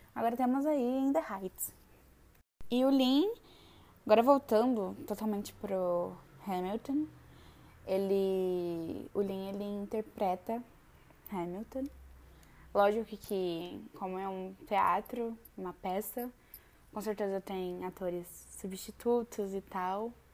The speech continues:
mas ele era o oficial, certo?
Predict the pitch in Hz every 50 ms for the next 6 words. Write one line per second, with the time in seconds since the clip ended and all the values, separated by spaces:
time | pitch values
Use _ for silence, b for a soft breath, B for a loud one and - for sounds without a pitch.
0 | b b b b b b b b b b b 208 202 196 190 190 190 190 196 -
1 | - - - - - 220 208 202 190 180 180 180 180 175 180 180 185 190 - -
2 | - - 277 254 220 196 196 226 269 - - - - - - - _ - - -
3 | - - 196 185 185 190 - -